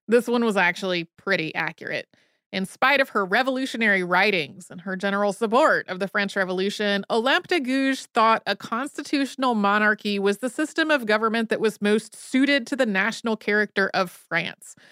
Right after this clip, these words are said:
But she also thought that the monarch should be a symbolic emblem for France as a nation and should work for the good of its most vulnerable people,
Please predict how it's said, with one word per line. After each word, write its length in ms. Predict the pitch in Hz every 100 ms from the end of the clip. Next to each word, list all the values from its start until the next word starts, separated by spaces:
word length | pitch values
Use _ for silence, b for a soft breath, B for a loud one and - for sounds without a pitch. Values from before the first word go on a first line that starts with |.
| b b b b b
But 80 | 202
she 100 | -
also 340 | 349 440 453 392
thought 260 | 294 285
that 120 | 254
the 100 | 262
monarch 540 | 247 247 302 349 269 -
should 220 | - 214
be 160 | 240 -
a 160 | 226
symbolic 840 | - 254 226 208 233 277 247 - -
emblem 500 | 226 285 262 220 190
for 220 | - 190
France 440 | - 214 220 220 -
as 240 | 214 214
a 40 | 208
nation 680 | 190 196 214 - 98 147 208
and 160 | - 196
should 160 | 190 185
work 260 | 220 269
for 140 | - 220
the 80 |
good 340 | 208 202 208 208
of 100 | 190
its 200 | - -
most 260 | 202 202
vulnerable 720 | 185 165 202 233 240 233 202 202
people, 720 | - 202 - 147 - -